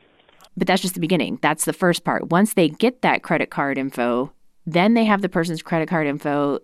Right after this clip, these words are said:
They have the person's number. They know how much money they have. They're essentially a mark now. And then they sell those leads. They have a lead list, and they sell those leads to other companies, and they get commissions from that. And that's the main thing that Jen Shah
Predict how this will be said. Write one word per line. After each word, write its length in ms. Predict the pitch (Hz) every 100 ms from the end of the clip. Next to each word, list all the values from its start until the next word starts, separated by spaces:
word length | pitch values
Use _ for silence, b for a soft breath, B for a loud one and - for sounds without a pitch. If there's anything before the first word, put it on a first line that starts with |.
| _
They 180 | - 156
have 440 | 156 160 156 151 -
the 180 | 170 170
person's 680 | - 156 160 147 139 139 -
number. 640 | 165 160 156 147 143 143 - b b -
They 120 | 170
know 240 | 165 156
how 140 | 156 156
much 200 | 143 -
money 260 | 151 147
they 140 | 143 139
have. 440 | 147 135 127 127 - -
They're 340 | 151 143 123 - _ _
essentially 360 | 170 170 156 147
a 40 |
mark 380 | 139 147 170 -
now. 320 | 143 131 131
And 180 | - 147
then 120 | 147
they 120 | 143
sell 300 | 143 - 170
those 220 | 175 147 147
leads. 560 | 175 214 147 143 165 -
They 100 | -
have 160 | 151 135
a 60 | 143
lead 260 | 180 208
list, 440 | 120 117 - - -
and 100 | 151
they 80 | 143
sell 200 | 156 156
those 220 | 143 139
leads 440 | 180 160 147 151 - B B B
to 140 | - 196
other 140 | 196
companies, 420 | 180 131 131 135
and 100 | 151 147
they 100 | 143
get 140 | 147
commissions 420 | - 156 - 147
from 160 | - 127
that. 340 | 135 123 95 - B B B B B
And 160 | 190
that's 300 | 180 185 185
the 140 | - 180
main 320 | 170 180 214
thing 420 | 202 139 135 147
that 160 | 156 127
Jen 200 | 160 143
Shah 440 | 139 160 147 120